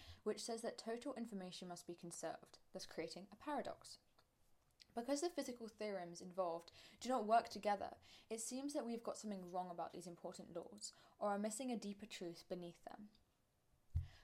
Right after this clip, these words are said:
Conservation of information, i e unitarity, underpins much of our current understanding of the natural world.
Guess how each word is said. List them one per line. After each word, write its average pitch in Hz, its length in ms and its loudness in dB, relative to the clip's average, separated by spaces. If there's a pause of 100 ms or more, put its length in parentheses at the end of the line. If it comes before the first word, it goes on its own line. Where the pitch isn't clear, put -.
Conservation 302 560 0
of 240 80 -4
information, 196 840 -2
i 190 120 6
e 175 280 2 (140)
unitarity, 185 840 2 (360)
underpins 240 460 4
much 214 240 2
of 240 120 0
our 269 80 4
current 196 340 4
understanding 170 560 2
of 170 60 -2
the 175 100 -2
natural 170 320 -4
world. - 400 -4